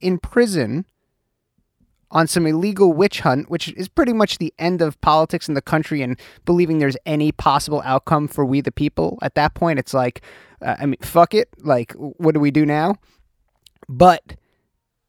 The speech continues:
outside of that, Ron DeSantis has a very nice spot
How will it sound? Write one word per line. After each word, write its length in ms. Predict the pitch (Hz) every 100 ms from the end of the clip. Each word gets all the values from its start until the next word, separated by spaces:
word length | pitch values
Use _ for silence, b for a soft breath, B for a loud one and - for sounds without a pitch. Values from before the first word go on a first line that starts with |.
| _ _
outside 640 | 170 214 - 226 202 170 170
of 220 | 165 147 135
that, 500 | 190 120 - - - _ _ _ _ _ _ 156
Ron 220 | 160 180
DeSantis 460 | 190 202 175 165
has 160 | 156 131
a 140 | 113
very 420 | 117 131 208 208 190
nice 400 | 170 156 - -
spot 400 | - - 143 127